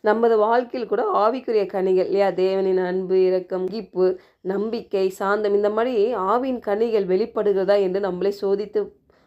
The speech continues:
வாழ வேண்டும் என்று தேவன் இந்த வேளையில நம்மோடு இடைப்பட்டு கொண்டிருக்கிறார். அப்ப நம்ம தினமும்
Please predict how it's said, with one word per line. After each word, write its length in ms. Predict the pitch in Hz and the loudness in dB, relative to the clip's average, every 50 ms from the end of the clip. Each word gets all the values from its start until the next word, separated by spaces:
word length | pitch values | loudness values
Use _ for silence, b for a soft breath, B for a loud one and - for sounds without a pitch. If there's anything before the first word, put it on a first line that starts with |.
| b b b _ _ - | b b b _ _ -8
வாழ 360 | 180 175 175 185 202 202 208 | -2 0 2 4 4 4 2
வேண்டும் 340 | 190 185 180 185 190 190 185 | 2 2 0 0 0 -2 0
என்று 300 | 175 170 170 185 185 180 | -2 -2 -2 -2 -2 -2
தேவன் 340 | 170 175 180 190 196 190 | -2 0 0 0 0 0
இந்த 180 | 180 170 170 170 | 0 0 0 0
வேளையில 340 | 170 170 180 180 185 185 185 | 0 0 0 0 0 0 0
நம்மோடு 400 | 180 170 165 170 175 180 185 185 | -2 -4 -2 -2 0 0 0 0
இடைப்பட்டு 440 | 180 170 180 175 175 170 160 - 156 | 0 -2 -2 -4 -4 -6 -8 -8 -8
கொண்டிருக்கிறார். 520 | - 160 160 156 156 156 - 160 156 - B B B B B | -10 -8 -6 -6 -8 -8 -8 -10 -10 -12 B B B B B
அப்ப 220 | 165 170 170 170 | -4 -2 -2 0
நம்ம 240 | 170 170 170 170 170 | 0 0 -2 -2 -2
தினமும் 520 | 165 165 330 311 208 208 214 214 208 202 | -2 0 0 0 0 0 2 0 0 -2